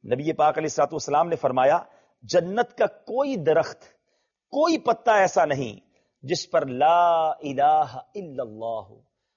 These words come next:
محمد الرسول اللہ صلی اللہ تعالی علیہ وسلم لکھا ہوا نہ ہو۔ سبحان اللہ۔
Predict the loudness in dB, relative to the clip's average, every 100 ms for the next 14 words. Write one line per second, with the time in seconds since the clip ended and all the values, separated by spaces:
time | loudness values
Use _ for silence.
0 | _ -14 -14 -12 -8 -8 -8 -12 -8 -6
1 | -6 -6 -8 -8 -8 -8 -2 2 4 2
2 | -4 _ _ _ -2 0 2 2 4 2
3 | 2 2 2 0 -6 -6 -6 -6 -6 -8
4 | _ _ _ -4 -4 -2 -2 0 0 -2
5 | -2 -6 -14 -18 _ _ -20 -8 -2 0
6 | 0 0